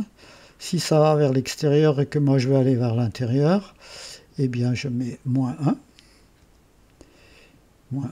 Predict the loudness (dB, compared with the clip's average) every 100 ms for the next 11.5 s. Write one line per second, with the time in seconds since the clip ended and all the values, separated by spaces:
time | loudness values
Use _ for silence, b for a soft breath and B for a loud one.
0 | -2 -2 -2 -6 -6 -2 0 0 -2 -2
1 | -4 -4 -4 -2 -2 -2 -4 -6 -8 _
2 | _ _ b b b _ _ _ -10 -10
3 | -8 -12 -14 _ -10 -4 -2 0 0 -2
4 | -6 _ _ _ -6 0 0 -2 -8 -10
5 | -14 -20 -16 -10 -10 -10 _ B B B
6 | B _ -8 -6 -4 -4 -2 -2 -2 -4
7 | -6 2 2 2 -4 _ -20 -20 -20 B
8 | B B B B B B -6 0 2 4
9 | 4 6 4 6 4 4 4 4 6 6
10 | 4 2 0 2 4 4 4 4 8 8
11 | 6 4 2 2